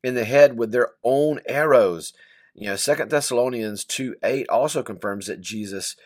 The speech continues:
will slay the Antichrist with the sword of, that comes out of his mouth, the sword of his word. You, once the Antichrist and his armies are killed or slain, presumably, you know, the false prophet will suffer the same fate as he's part of that head.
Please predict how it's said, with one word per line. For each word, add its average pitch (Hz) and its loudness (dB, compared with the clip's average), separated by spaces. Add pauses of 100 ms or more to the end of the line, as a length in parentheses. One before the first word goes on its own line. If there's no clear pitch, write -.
will 104 -8
slay 98 0
the 92 -4
Antichrist 98 -2
with 95 -10
the 90 -4
sword 104 -6
of, 90 -6 (160)
that 95 -6
comes 104 -10
out 98 2
of 95 -6
his 85 -10
mouth, 92 -4 (400)
the 98 -12
sword 117 -2
of 98 -8
his 95 -6
word. 117 -2 (440)
You, 110 -6
once 135 0
the - -4
Antichrist 127 0
and 113 -6
his 104 -8
armies 117 -4
are 87 -2
killed 139 0
or 92 -6
slain, 127 -4
presumably, 110 -6
you 107 -8
know, 101 -4
the 98 -12
false 101 -2
prophet 110 -4 (180)
will 98 -6
suffer 98 -6
the 90 -14
same 92 -10
fate 147 0 (1000)
as 101 0
he's 117 -8
part 104 -2
of 95 -6
that 95 -2
head. 110 -2